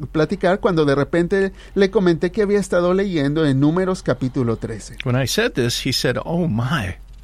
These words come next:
Speaker 1: Cuando le mencioné eso, él me contestó, "Oh, wow."
Speaker 2: And shared that he had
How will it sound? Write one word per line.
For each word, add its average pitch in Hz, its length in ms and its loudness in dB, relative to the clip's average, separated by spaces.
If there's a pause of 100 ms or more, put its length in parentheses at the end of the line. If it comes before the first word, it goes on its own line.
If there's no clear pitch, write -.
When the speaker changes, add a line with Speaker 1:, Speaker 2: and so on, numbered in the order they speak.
(600)
Speaker 1:
Cuando 131 300 2
le 127 100 2
mencioné 131 560 2
eso, 175 180 2
él 185 60 6
me 190 140 4
contestó, 160 600 2
"Oh, 196 220 0
wow." 180 560 0 (300)
Speaker 2:
And 151 400 2 (180)
shared 156 520 4
that 127 180 0
he 175 200 2
had 127 120 2